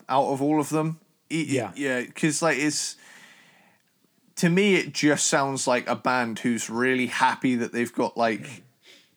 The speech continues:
Speaker 1: the ability to be able to do this, and they're like, "Holy shit, let's make a really kick-ass hard rock slash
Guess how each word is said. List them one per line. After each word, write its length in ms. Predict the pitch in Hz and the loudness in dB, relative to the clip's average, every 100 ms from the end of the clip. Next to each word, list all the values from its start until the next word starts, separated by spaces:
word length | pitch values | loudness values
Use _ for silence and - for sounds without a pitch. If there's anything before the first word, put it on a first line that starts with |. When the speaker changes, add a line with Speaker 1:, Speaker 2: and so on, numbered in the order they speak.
| _ 127 - - | _ -20 -18 -16
Speaker 1:
the 420 | 123 131 127 120 | -4 0 2 2
ability 580 | 113 131 151 143 127 120 | 0 0 0 2 0 0
to 200 | - 123 | 0 -2
be 200 | 107 113 | -2 -2
able 140 | 123 113 | -2 -2
to 80 | |
do 260 | 98 147 147 | 0 4 4
this, 340 | 120 110 - | 2 -4 -6
and 140 | 120 117 | -6 -4
they're 120 | 113 | -2
like, 260 | 117 107 - | 0 -2 -2
"Holy 260 | 143 131 | -2 -2
shit, 340 | 120 - 127 - | -2 -2 -2 -4
let's 180 | 113 131 | -8 -6
make 140 | 127 | -4
a 40 | 120 | -2
really 200 | 120 117 | -2 -4
kick-ass 720 | - 123 - 117 110 104 - - - - - | -6 -6 -4 -2 -4 -6 -12 -16 -20 -14 -2
hard 220 | 113 104 | -2 0
rock 320 | 120 120 - - - _ - - _ | 0 0 -2 -18 -20 _ -20 -20 _
slash 680 | - - 117 110 107 - - | -10 -2 2 2 0 -6 -8